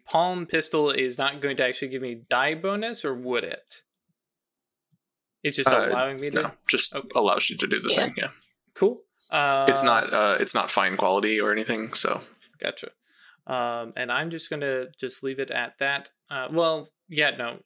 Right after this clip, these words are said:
Speaker 1: I, I don't even wanna know what the Devil's Bargain is. There's enough crap going on right now. Um,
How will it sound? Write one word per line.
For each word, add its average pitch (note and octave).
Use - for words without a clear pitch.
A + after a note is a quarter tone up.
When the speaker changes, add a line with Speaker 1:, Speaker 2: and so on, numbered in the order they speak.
Speaker 1:
I, C3
I C3+
don't B2+
even A#2+
wanna A#2
know A#2+
what A#2
the A#2
Devil's A2+
Bargain A2+
is. A#2
There's C3+
enough A#2+
crap B2
going B2+
on B2+
right C#3
now. G#3+
Um, D3